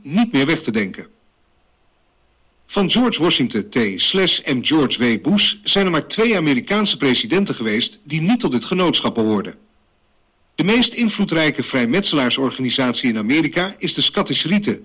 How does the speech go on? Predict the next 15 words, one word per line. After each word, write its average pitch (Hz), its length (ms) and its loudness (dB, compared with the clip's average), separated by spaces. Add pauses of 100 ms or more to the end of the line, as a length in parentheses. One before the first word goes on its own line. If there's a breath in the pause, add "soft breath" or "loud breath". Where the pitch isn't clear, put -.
(160)
de - 60 -14
Amerikaanse 175 640 0
versie 151 400 0
van 135 120 -2
de 131 80 0
Europese 165 580 2
vrijmetselarij. 147 920 0 (2250)
Bron, 165 500 0
Franklin 220 480 0
ter 135 120 0
Horst 156 320 2
Loge, 156 400 2
de 113 140 -4
Troffel - 320 0
Vrijmetselarij. 117 920 -2